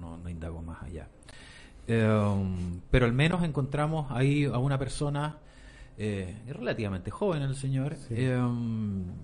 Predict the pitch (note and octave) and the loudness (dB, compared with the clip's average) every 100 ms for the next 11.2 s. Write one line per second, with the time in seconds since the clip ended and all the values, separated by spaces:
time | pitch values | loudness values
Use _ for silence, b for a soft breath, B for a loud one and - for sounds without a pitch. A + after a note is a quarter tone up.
0 | - - - C3 C3 D#3 D#3+ E3+ D#3 - | -12 -14 -4 2 6 6 6 2 0 -2
1 | C3 D3+ E3 E3+ E3 D#3+ D#3 D#3 D3 C#3+ | 2 2 2 2 2 2 2 0 0 -2
2 | C3+ C#3+ C#3 - - E3 D3+ D#3+ D#3+ D3 | -2 0 0 -2 -4 -2 0 -2 -2 -4
3 | C3+ B2+ A#2 - D#3+ E3 E3+ E3 D#3+ F3 | -4 -4 -6 -2 0 2 0 -4 -4 -6
4 | A#2+ B2+ B2+ C3 C#3 - F3+ - C3 C3+ | -4 -4 -2 -2 -2 -4 -6 -4 -4 -6
5 | A#2+ - A2+ A#2 A2+ A2 G#2+ G#2 G2+ G2 | -8 -6 -2 -2 -2 -2 -2 -4 -4 -6
6 | G2 - C#3 D#3 G3 A3+ D#3+ E3 D3+ C3+ | -10 -2 2 2 2 0 0 2 2 2
7 | - F4 B3+ D#3 F3 G#3 A3 F3+ - - | -2 -2 -2 0 0 0 -2 -4 -8 -10
8 | - D#3+ - F3 F#3 E3+ E3+ E3 - D3 | -6 -4 -2 -2 0 -2 -4 -6 -4 -2
9 | C#3+ E3 C#3+ C3+ D3+ D3+ B2+ A#2 A2+ C3+ | -2 -2 -4 -6 -6 -2 -2 -2 -2 -2
10 | G3 - - E2 F#2+ G#2+ A#2+ B2+ - D3+ | -2 -4 -8 -6 -6 -6 -4 -4 -6 -4
11 | F3+ D#3+ | -2 -2